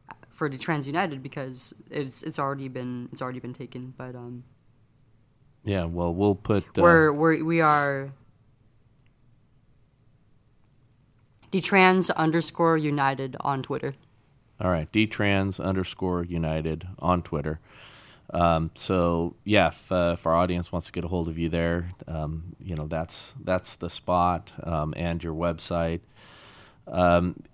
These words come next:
Speaker 2: I know that you've been able to, you know, collect some other voices and, you know, get some other, um, you know, detransitioners to be, a, you know, part of that.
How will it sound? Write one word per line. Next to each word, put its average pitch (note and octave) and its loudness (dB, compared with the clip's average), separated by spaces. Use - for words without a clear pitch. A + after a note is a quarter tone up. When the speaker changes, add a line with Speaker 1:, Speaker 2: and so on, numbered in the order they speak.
Speaker 2:
I G2+ 4
know A2 4
that G2+ 0
you've F#2+ 0
been E2+ 0
able E2 -2
to, - -4
you E2 0
know, D#2+ -4
collect F2 -4
some F#2 -4
other E2 0
voices F#2+ -2
and, E2 -4
you E2+ -2
know, D#2 -4
get E2 -6
some E2 -6
other, E2+ 0
um, E2 -2
you F2 -2
know, D#2+ -4
detransitioners E2+ -6
to F2 -8
be, D#2+ -4
a, E2 -4
you E2+ -6
know, D#2 -4
part F#2 2
of E2+ -2
that. E2+ 2